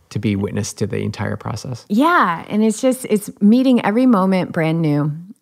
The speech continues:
Speaker 2: And the more we do that, the better we get at it. And also, I love this idea of dying to your past every day. It doesn't exist. Die to your past every day and live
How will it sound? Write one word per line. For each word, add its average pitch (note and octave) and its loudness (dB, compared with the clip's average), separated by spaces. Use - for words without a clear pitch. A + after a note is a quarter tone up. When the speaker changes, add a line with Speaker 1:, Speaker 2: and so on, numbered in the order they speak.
Speaker 2:
And F3 2
the F3 0
more F#3+ 2
we G#3 4
do F#3 0
that, F3 2
the E3 -6
better D#3+ -2
we F3+ 0
get D#3+ 0
at D#3+ 2
it. D#3 0
And D#3+ 2
also, F#3 0
I D#3+ -2
love E3 0
this F3 -2
idea E3+ 2
of D#3 -4
dying E3+ 0
to - -4
your D#3 2
past B2+ -4
every - -12
day. - -14
It F3+ 2
doesn't A#3 4
exist. D3+ -4
Die F#3+ 2
to G#3+ -4
your G3 2
past D3+ -4
every D3+ -2
day D3 0
and E3 2
live D#3+ 2